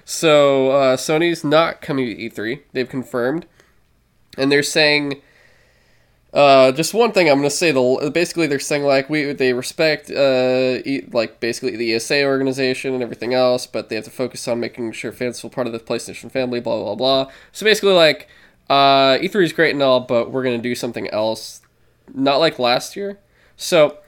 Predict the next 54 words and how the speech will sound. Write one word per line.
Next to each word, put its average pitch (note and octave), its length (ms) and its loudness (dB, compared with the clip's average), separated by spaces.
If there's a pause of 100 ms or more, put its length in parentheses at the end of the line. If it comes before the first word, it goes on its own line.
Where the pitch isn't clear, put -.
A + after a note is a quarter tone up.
(100)
here's F#3+ 140 0
the - 60 -8
thing. A#2+ 200 -2
Last E3 300 2
year F3+ 80 0
was D3+ 140 -4
more D3 160 2
of, B2+ 60 0
like, B2+ 120 0
a A2 60 -4
lull. G#2 420 -6
They C#3+ 100 0
didn't D#3+ 200 2
need C#3 200 0
to. D3 100 -6
They B2+ 120 0
didn't A#2+ 100 -4
have C3+ 140 0
anything B2 300 -4
to A#2 60 -8
show. A2 440 -4 (1040)
Wh-, C3+ 520 -2
I'm C3 280 6
not B2+ 140 2
really B2+ 180 0
sure B2+ 200 -4
what A#2+ 140 -4
they A#2 80 -2
would A2+ 140 -2
have G2+ 80 -12
done A2 160 -2
there G#2 160 -4
anyway, G#2 360 -6 (140)
'cause A2 260 -8
they're G2+ 180 -10
just, - 440 -12
like, A2 180 -4
they're C3+ 200 4
reaching C#3 460 -4
the B2 60 2
end A#2 120 0
of G#2 80 -8
their G#2 100 -8
shelf - 280 -8
life G#2+ 160 -6
there. - 200 -14 (480)
And A#2+ 640 4 (240)
now, B2 680 2 (1700)
they're - 100 -4
coming D#3 160 2
at D#3 80 2
the D3 60 -8
tail C3 260 2
end. A#2 300 -2